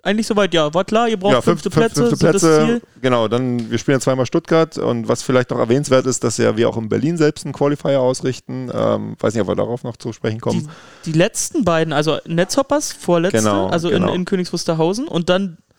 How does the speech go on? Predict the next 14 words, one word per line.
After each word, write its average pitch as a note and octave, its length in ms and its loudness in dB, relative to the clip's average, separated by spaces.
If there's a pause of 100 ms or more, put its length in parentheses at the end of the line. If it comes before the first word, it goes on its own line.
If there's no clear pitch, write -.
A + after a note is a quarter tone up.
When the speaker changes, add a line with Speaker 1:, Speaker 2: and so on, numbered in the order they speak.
(160)
Speaker 2:
Dreiundzwanzigster, C3+ 540 0
Speaker 1:
hier C4 80 4
Speaker 2:
fünfundzwanzigster C#3+ 640 0
siebter C3+ 340 -2
in A2 100 -6
K G#2+ 200 -2
W D#3 260 2
und, B2+ 540 -4
äh, A2+ 400 2
dreißigster A#2 680 -2
siebter A2 320 -6
bis G2+ 140 -10
erster - 400 -6
achter - 420 -6